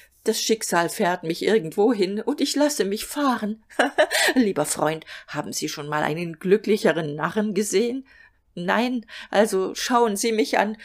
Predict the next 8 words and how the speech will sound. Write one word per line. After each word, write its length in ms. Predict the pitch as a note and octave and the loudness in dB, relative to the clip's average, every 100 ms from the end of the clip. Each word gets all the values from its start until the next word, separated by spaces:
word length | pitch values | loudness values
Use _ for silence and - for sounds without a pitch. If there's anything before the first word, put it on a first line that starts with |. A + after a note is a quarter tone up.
| - | -16
vor 280 | - B3+ A#3 | -2 4 4
Ihnen 240 | A#3 G#3+ | 4 0
sitzt 300 | G3+ A3 - | 2 2 2
der 100 | F#3 | 0
glücklichste 800 | F#3 - D#4+ D#4+ B3 A#3+ - F#3 | 0 2 2 2 -2 -2 -2 -2
der 200 | F3 D#3+ | -2 -4
Sterblichen. 800 | - - E3 F#3 D3+ D#3+ F#3+ D#3+ _ _ | -6 -2 -2 -2 -4 -6 -6 -12 _ _
Jawohl, 640 | E3+ A#3 A3+ F#3 F#3+ D#3+ | -4 2 4 4 2 0